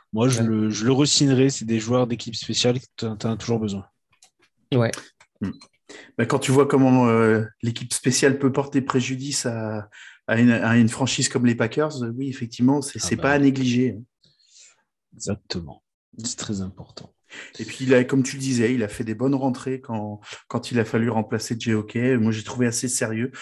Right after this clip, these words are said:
Speaker 3: Il a pas, il a pas joué énormément, énormément de snaps dans, dans la saison,
Speaker 2: Mm.
Speaker 3: mais, euh, ce qu'il a fait, il l'a fait de manière, euh, sérieuse. Donc, euh, ouais, ouais, c'est,
Speaker 2: Ouais,
Speaker 3: c'est un, c'est un
Speaker 2: pour
Speaker 3: gars
Speaker 2: un,
Speaker 3: qu'on peut garder.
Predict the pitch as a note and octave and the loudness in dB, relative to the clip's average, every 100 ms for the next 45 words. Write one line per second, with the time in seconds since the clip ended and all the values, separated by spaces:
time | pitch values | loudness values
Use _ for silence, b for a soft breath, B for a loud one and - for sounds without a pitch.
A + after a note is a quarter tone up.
0 | B B A2+ - B2 A#2+ A2+ A2 A2 - | B B -2 0 2 2 2 0 -2 -2
1 | A2 A2+ A2+ A2+ A2 A2 A2 A2 G#2+ G#2+ | -4 0 0 0 0 -2 -4 -4 -4 -6
2 | G#2+ G#2 - C3+ C3+ A2+ G#2 G2+ G2 G#2 | -6 -8 -4 -4 -4 -6 -8 -8 -6 -4
3 | G#2 - G#2 G#2+ E3+ B2+ G#2+ F#2 - B | -4 -6 -6 -2 -2 -2 -4 -6 -12 B
4 | B - - B2 A2+ - - A#2+ B2+ G#2 | B -8 -6 -2 0 0 -2 0 0 -2
5 | G#2 G#2+ G#2+ G2 G#2+ G2+ F#2+ G2 G#2 - | -6 -8 -6 -6 -6 -6 -8 -10 -12 -16
6 | B B - A2+ G#2+ G#2+ B2 A#2+ G2 F2+ | B B -8 -6 -2 -2 -2 -2 -8 -8
7 | F#2+ F2+ F#2+ F2+ G2 - - A2+ A2 A2 | -12 -10 -10 -10 -14 -18 -8 -4 -2 -2
8 | C3 B2+ - - G2+ G#2+ G#2+ A2 A2 G2 | -4 -6 -8 -8 -4 -4 -4 -6 -6 -8
9 | F2 F#2+ | -10 -14